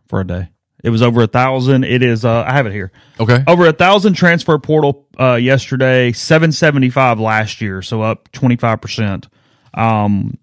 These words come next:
Speaker 1: seven percent of all college football rosters are in the portal yesterday. Seven percent.
Speaker 2: I mean,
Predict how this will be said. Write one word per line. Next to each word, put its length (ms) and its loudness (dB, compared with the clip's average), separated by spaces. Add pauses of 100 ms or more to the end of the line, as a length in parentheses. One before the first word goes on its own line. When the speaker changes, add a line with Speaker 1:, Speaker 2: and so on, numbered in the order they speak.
(120)
Speaker 1:
seven 680 2
percent 640 0
of 160 -4
all 200 4
college 380 -2
football 320 -2
rosters 480 -4
are 100 -2
in 80 -2
the 80 -6
portal 500 -4
yesterday. 600 -8 (1900)
Seven 300 -2
percent. 300 -14 (140)
Speaker 2:
I 40 -2
mean, 120 0